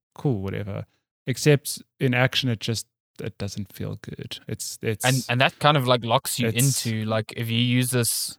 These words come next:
Speaker 2: at the start and then realize it's kinda shit, now you've wasted time
Speaker 1: But
Speaker 2: leveling
Speaker 1: you
Speaker 2: this
Speaker 1: also,
Speaker 2: thing up.
Speaker 1: you, you can also break it to the point where, like, so the idea is if you wanna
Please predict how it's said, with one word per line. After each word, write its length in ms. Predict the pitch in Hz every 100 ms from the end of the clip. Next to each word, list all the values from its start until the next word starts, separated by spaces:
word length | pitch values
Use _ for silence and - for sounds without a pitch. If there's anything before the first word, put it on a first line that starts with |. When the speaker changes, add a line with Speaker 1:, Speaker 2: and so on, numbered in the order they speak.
| -
Speaker 2:
at 140 | 117
the 80 | 120
start 400 | - 120 117 -
and 100 | 117
then 140 | 113
realize 340 | 113 113 113 110
it's 140 | 107
kinda 220 | - 113
shit, 320 | 104 - 127 -
now 120 | 113
you've 200 | 110 104
wasted 440 | 107 107 - 113 -
time 560 | 107 107 101 98 101 - _ _ _ _ _
Speaker 1:
But 180 | 131 110
Speaker 2:
leveling 240 | 107 143
Speaker 1:
you 40 | 104
Speaker 2:
this 80 | 143
Speaker 1:
also, 500 | 143 - 147 139 131
Speaker 2:
thing 80 | 127
up. 60 |
Speaker 1:
you, 140 | 131 139
you 140 | 135
can 160 | - 135
also 280 | 135 -
break 360 | 127 113 127 -
it 140 | 120 -
to 120 | 123
the 80 | 117
point 280 | 131 123 110
where, 160 | 117
like, 320 | 113 113 - - _ _ _
so 240 | - 147 135
the 80 | 127
idea 340 | 123 123 127
is 140 | 120 113
if 220 | 113 -
you 80 | 123
wanna 240 | 123 120